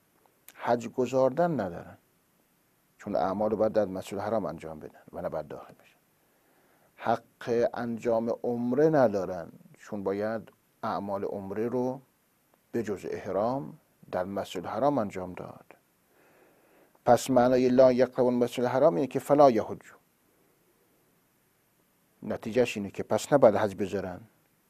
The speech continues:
چون اگر بخوان حج بذارن باید وارد مسجد بشن. ولا یعتمروا، نباید عمره بذارن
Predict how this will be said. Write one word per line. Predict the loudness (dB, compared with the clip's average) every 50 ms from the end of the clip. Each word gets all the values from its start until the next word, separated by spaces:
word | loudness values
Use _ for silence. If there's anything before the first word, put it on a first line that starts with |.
| _ _ _
چون | -12 -8 -6 -6
اگر | -4 -4 -4
بخوان | -6 -6 -8 -8
حج | -8 -8 -8 -8 -10
بذارن | -12 -10 -8 -4 -2 -2 0 0
باید | 0 -2 -4 -4
وارد | -2 -2 0 0 0 -2
مسجد | -2 -4 -4 -6 -10 -12 -12
بشن. | -16 -18 -18 -18 -18 _ _ _ _ _ _ _ _ _ _ _ _ _ _ _ _ _ _ 0
ولا | 2 6 10 12 12 12 12
یعتمروا، | 12 10 8 6 0 -4 -2 -2 -4 -6 -8 -12 -16 -18 -20 -20 _ _ _ -14
نباید | -8 -2 2 4 6 6 6 6
عمره | 4 4 2 2
بذارن | 0 0 0 -2 -2 -4 -4 -6 -8